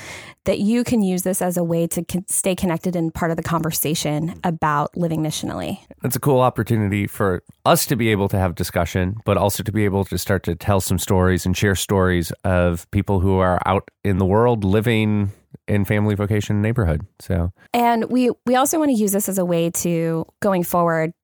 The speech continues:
Speaker 1: the podcast as a way to highlight people's stories. Like you mentioned, there's people, there's obviously experts that we're gonna highlight in the first few weeks, but as we go on and we continue to produce other content,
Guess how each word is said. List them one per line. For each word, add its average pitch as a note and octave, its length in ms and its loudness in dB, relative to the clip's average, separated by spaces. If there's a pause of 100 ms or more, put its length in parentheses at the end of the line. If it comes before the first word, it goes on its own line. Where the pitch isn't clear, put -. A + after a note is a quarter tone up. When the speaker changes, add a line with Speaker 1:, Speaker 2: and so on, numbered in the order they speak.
Speaker 1:
the F3 80 0
podcast E3+ 480 -2
as F3 100 -4
a E3+ 40 -2
way E3 120 -2
to E3 80 -2
highlight E3 480 -4
people's - 280 -6
stories. D#3+ 460 -4
Like E3+ 160 -6
you F3+ 60 0
mentioned, E3+ 480 -2 (240)
there's F#3+ 640 -2 (320)
people, G3 680 0
there's G3 120 0
obviously G3+ 320 -2
experts E3 440 -4
that D3+ 120 -2
we're E3+ 60 -2
gonna E3+ 160 -2
highlight D#3+ 320 -4
in E3+ 60 -4
the E3 60 -2
first - 280 -6
few F3 140 -2
weeks, D#3 220 -2
but F3+ 120 -2
as F#3+ 160 0
we G#3+ 80 2
go F#3+ 260 2
on E3 320 0
and E3+ 80 -2
we E3+ 100 -2
continue E3+ 420 -4
to D#3+ 60 -4
produce E3 300 -6
other E3 140 -4
content, D#3+ 500 -2